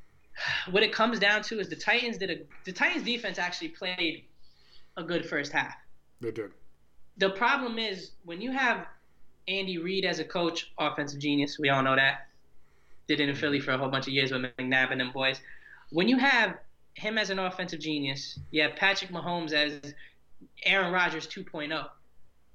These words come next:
Speaker 1: There's only a matter of time before this man figures out what you're doing.
Speaker 2: Yep. And once,
Speaker 1: And
Speaker 2: once
Speaker 1: once
Speaker 2: he
Speaker 1: he
Speaker 2: gets
Speaker 1: figures
Speaker 2: loose,
Speaker 1: out,
Speaker 2: it's over.
Speaker 1: bye, Felicia. He gonna tear you up.
Speaker 2: And Kelce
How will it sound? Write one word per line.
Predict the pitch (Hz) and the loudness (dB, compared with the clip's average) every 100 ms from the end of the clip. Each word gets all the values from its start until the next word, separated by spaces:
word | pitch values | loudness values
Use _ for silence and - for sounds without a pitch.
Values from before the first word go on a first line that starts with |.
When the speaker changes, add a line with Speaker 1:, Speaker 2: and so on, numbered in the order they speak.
| - - - - | -18 -18 -6 2
Speaker 1:
There's | 190 - | 2 4
only | 226 294 285 | 2 4 4
a | 233 | 4
matter | 233 233 208 | 4 4 2
of | 175 | 0
time | - 226 202 160 | 0 2 2 0
before | 156 185 175 | -4 -4 -2
this | 202 | -2
man | 208 175 180 170 | -2 -2 -4 -6
figures | 190 175 160 | -2 2 4
out | 156 | 4
what | 151 | 2
you're | 156 | -2
doing. | 151 160 - - - - | 0 0 -2 -10 -18 -12
Speaker 2:
Yep. | 117 - - - - - | -12 -12 -16 -18 -20 -10
And | 123 117 | -4 -2
once, | 131 - | -2 -4
Speaker 1:
And | 143 | 0
Speaker 2:
once | 139 185 | 4 6
Speaker 1:
once | - | 8
Speaker 2:
he | 185 | 8
Speaker 1:
he | 180 | 6
Speaker 2:
gets | - | 6
Speaker 1:
figures | 170 | 10
Speaker 2:
loose, | 208 | 10
Speaker 1:
out, | 269 - - - - - - - - - - - - - - | 10 4 -8 -18 -20 -18 -20 -20 -20 -18 -18 -20 -20 -20 -10
Speaker 2:
it's | 120 | -6
over. | 123 101 101 | -6 -6 -4
Speaker 1:
bye, | 160 - 226 - - | -4 0 2 2 -2
Felicia. | 277 262 262 277 - - - - - - | -8 -6 -8 -10 -16 -18 -20 -18 -18 -12
He | 226 | -8
gonna | 262 233 190 | -4 -4 -2
tear | 226 226 | -2 -2
you | 233 220 | -2 -2
up. | 156 - - - | -4 -8 -16 0
Speaker 2:
And | 147 143 - - - | 4 4 -2 -12 0
Kelce | 175 196 233 254 | 4 4 4 2